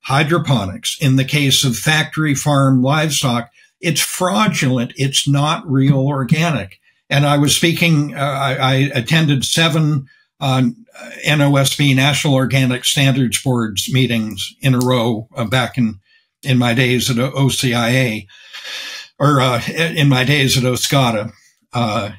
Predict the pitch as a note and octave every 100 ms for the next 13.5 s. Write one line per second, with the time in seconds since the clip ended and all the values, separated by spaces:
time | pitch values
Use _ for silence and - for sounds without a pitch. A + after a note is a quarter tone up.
0 | - - C#3 B2+ B2+ C#3 C3+ C3 B2+ D#3+
1 | D#3 D#3 C#3 C3 C#3 A#2+ - D#3 C#3+ C#3+
2 | - - _ C3 B2+ B2 C#3+ D3 B2+ -
3 | C#3+ C#3 C3 A#2 D3+ D#3+ E3+ C3 A#2 -
4 | D3+ - - C3 G#2 G#2+ A#2 _ _ _
5 | _ - C3+ A#2 F#3 F#3 D#3+ - D#3+ D3
6 | C#3+ C#3+ D3+ D3 D#3+ C3+ D3 F#3 - F3
7 | F#3+ F#3 - D3 C3+ B2 C3 B2+ A2+ -
8 | B2+ A#2+ B2+ B2+ F#3 G3+ F3+ B2+ B2 B2+
9 | A#2+ A#2+ A#2 A#2 A2+ - - _ _ _
10 | E3+ F3+ F#3+ G3+ - F#3+ D3 - G3 F3+
11 | - _ C#3+ C3+ C#3+ C#3+ C#3+ B2 D3+ D3
12 | B2+ - _ - C#3 A#2+ - F3+ F#3+ D#3+
13 | C3 A#2 C3+ -